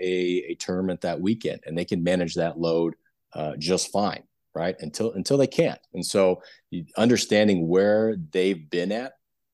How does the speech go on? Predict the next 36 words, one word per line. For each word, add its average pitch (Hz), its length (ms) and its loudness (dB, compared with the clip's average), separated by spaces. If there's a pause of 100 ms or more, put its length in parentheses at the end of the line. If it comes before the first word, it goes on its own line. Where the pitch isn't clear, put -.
(200)
in 87 80 -6
the 85 80 -4
last 87 500 -4
three, 98 440 2 (360)
six - 480 -4
months, 90 680 0 (580)
and 92 140 0
if 87 100 -4
they're 85 160 0
starting 98 320 -4
to 82 60 -6
have 95 340 -4
repetitive 92 520 -2
injuries 90 400 -2
creep 95 340 -4
up, 131 260 2 (420)
okay, 92 260 -4
you 80 120 -2
need 110 160 0
to 98 60 0
have 92 260 -6
that 87 260 -4
history 92 340 -4
of 71 80 -6
where 87 220 -2
they're 80 180 0
at 95 280 0 (320)
and 82 400 -2
bounce 82 280 -6
back 78 320 -6
a 76 40 -12
little 71 160 -10
bit. 120 160 -12
Same 123 220 4
thing 120 260 6
with 101 240 4